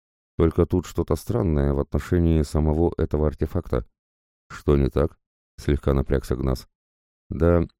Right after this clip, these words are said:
Иллирийка оглядела небольшой треугольник, что сейчас держала в руках. "Получившаяся в результате ритуала база оказалась более стабильна и надежна, и, судя по выданному Искином расчету,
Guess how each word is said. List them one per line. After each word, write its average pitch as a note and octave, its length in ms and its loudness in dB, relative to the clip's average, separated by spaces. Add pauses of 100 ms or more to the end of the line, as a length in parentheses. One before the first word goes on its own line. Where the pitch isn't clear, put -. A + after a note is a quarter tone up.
(220)
Иллирийка C#2+ 680 2
оглядела C#2+ 560 0
небольшой C#2 500 0
треугольник, C#2+ 600 2
что - 180 -6
сейчас C#2 380 -2
держала C2 340 0
в C2 60 -2
руках. C2 380 -4 (600)
"Получившаяся D#2 1000 0
в C#2+ 80 -2
результате D2+ 520 0
ритуала D2 420 0
база D2+ 320 0
оказалась D2 480 0
более C#2+ 340 0
стабильна C#2+ 480 -2
и C#2+ 80 0
надежна, D2+ 520 -2 (520)
и, D2+ 80 0
судя D2+ 300 2
по D2 140 0
выданному D2 520 2
Искином D2 460 0
расчету, - 540 -4